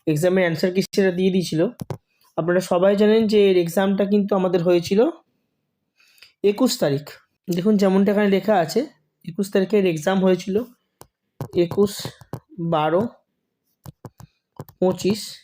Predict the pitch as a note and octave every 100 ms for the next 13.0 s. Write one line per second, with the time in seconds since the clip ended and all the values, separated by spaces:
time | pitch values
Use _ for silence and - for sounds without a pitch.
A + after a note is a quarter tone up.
0 | - F3+ F#3 F3+ G3 F3 D#3+ F#3+ F#3+ F#3+
1 | F#3 F#3+ C4+ - _ _ _ - F3+ F#3
2 | G#3+ F#3+ F#3 G3+ F#3+ F#3 F#3 E3 F#3+ F#3+
3 | G3+ G3 F3+ F3 F3+ F3+ B3+ B3 G3 E3+
4 | F3+ - - - G3+ A#3 B3 D4 _ _
5 | _ _ F3 F3 F3 G3 G3 G3+ G3+ F#3+
6 | F#3 G3 G3+ F3 F3+ G3 A3 F#3+ E3 C#4+
7 | _ _ _ - - F#3 F#3+ G3 G3 G#3+
8 | G#3+ A3 G#3+ G3 F#3+ G#3 G3 G#3 F3+ F3+
9 | G3+ G3+ G3 F3+ F#3+ G3 G3 F#3 F3+ G3+
10 | G3 F3 F3+ F3+ F3+ F#3 F#3 E3+ F3 -
11 | F3 F#3 - E3+ - E3+ F#3+ E3+ D#3+ G3
12 | - _ D#3+ D3+ - D#3 - E3+ F#3